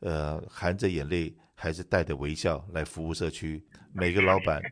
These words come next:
要面临各式各样的 lawsuit，呃，真的是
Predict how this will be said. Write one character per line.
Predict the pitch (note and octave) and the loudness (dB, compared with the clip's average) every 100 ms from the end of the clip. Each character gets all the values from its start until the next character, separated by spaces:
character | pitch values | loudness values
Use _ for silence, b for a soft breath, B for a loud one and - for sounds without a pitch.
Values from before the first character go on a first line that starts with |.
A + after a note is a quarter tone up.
| - | -6
要 | - G2 | 0 2
面 | A2+ G#2 | 4 2
临 | G2 F2 F2+ | 2 -2 -2
各 | - C#3 | 2 4
式 | G2+ - | 4 0
各 | G2 F#2+ | 0 2
样 | F2 | 2
的 | D#2+ | 0
lawsuit， | D#2 F2 F#2 - D#2+ - _ _ - | 2 2 0 -2 -4 -6 _ _ -4
呃， | F2 | -2
真 | E2 G2+ | 2 2
的 | F#2 | 2
是 | D#2+ E2+ | 0 -4